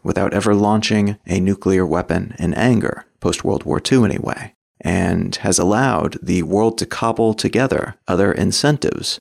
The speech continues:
not to nuke each other in the meantime, including globalized economic systems and supply chains,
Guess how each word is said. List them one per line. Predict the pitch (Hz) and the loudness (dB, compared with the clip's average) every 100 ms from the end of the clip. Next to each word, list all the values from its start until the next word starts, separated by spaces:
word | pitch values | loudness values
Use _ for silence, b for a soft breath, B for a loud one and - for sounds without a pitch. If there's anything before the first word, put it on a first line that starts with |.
| - | -2
not | 90 104 - | 0 0 0
to | 101 | 2
nuke | 101 - | 2 0
each | 101 - | -2 -2
other | - - 113 | -2 -4 -4
in | 98 90 | -4 0
the | 104 | 2
meantime, | 143 147 - - - - | 2 2 -2 -6 -8 -2
including | 95 - 151 120 113 113 - - | 0 4 4 6 4 4 0 2
globalized | 110 117 117 113 113 110 101 - - - | 4 4 4 4 2 2 0 -4 -10 -8
economic | 95 - 98 104 | -4 0 0 0
systems | - 151 - - - | 2 0 0 -4 -4
and | - | -4
supply | - 123 123 | -2 0 0
chains, | - - - - - | 0 -2 -4 -8 -12